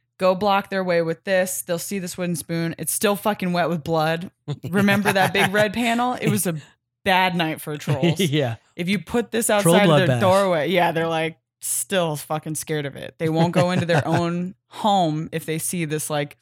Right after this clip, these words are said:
Speaker 1: utensil of destruction that I used.
Speaker 2: <laughs>
Speaker 1: It's very cool. And then the sun will come up and they'll all turn to stone and they'll be, they'll be done.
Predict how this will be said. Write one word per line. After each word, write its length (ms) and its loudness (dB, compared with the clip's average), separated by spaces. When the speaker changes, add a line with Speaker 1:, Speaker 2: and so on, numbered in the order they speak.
Speaker 1:
utensil 720 0
of 100 -2
destruction 720 -2
that 180 2
I 60 4
used. 580 -2
Speaker 2:
<laughs> 40 -2
Speaker 1:
It's 300 -10
very 400 2
cool. 440 -6
And 500 -2
then 180 0
the 60 0
sun 200 0
will 100 0
come 240 -2
up 200 -2
and 120 -2
they'll 220 -4
all 220 -4
turn 240 -4
to 80 -6
stone 480 -8
and 320 -6
they'll 120 -4
be, 200 -6
they'll 100 -4
be 80 -4
done. 320 -8